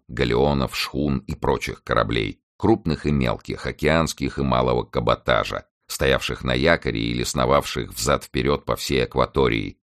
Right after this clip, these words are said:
уходившей к востоку, в сторону Роты и гавани Кадиса. Одни ожидали прилива, чтобы подняться к Севилье, другие перегружали содержимое своих трюмов на баркасы и лодки, третьи, после того, как королевские таможенники поднимутся на борт и освидетельствуют карго,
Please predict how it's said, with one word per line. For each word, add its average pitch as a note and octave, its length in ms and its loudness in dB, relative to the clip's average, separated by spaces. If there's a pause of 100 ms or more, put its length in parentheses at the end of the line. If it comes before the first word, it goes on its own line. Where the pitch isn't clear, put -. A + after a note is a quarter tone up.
уходившей B1+ 640 -4
к - 100 -10
востоку, - 800 0 (180)
в - 60 -10
сторону B1+ 480 0
Роты D2 400 2
и A1 60 -4
гавани B1 400 2
Кадиса. G1+ 680 -2 (400)
Одни D2 360 2
ожидали D2 480 0
прилива, C2+ 480 0
чтобы A#1 260 -2
подняться C2 520 -2
к - 80 -12
Севилье, A1 680 -4 (240)
другие D#2+ 460 4
перегружали C#2+ 680 2
содержимое C2 600 0
своих B1+ 360 -2
трюмов D#2 460 2
на C2+ 100 0
баркасы C2 640 0
и B1 40 0
лодки, B1 600 -2 (280)
третьи, G2 400 2
после B1 320 -4
того, B1+ 240 2
как A1+ 200 -6
королевские B1+ 540 0
таможенники A#1 680 -2
поднимутся B1+ 600 -2
на C2 220 2
борт - 280 -2
и C2+ 40 2
освидетельствуют B1 960 -2
карго, G2 560 4